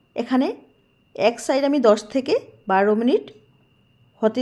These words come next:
দিয়েছি, তারপর আবার পাল্টে দিয়েছি। এভাবে আমি উল্টোপাল্টো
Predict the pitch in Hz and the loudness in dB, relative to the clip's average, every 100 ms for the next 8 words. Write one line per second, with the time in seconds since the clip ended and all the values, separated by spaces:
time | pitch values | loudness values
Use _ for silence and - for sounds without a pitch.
0 | 247 262 262 415 - - - _ 208 202 | 0 -2 2 0 -2 -16 -20 _ -2 -2
1 | - 392 208 285 571 - _ _ _ 220 | -2 0 0 0 -2 -8 _ _ _ 2
2 | 208 208 202 202 180 - 165 - _ _ | 4 2 0 0 0 -2 -16 -18 _ _
3 | - _ _ _ - 247 262 302 302 381 | -20 _ _ _ -4 -2 2 2 2 -2
4 | - _ _ _ _ _ - 214 220 220 | -8 _ _ _ _ _ -4 0 0 2
5 | 240 247 | 2 2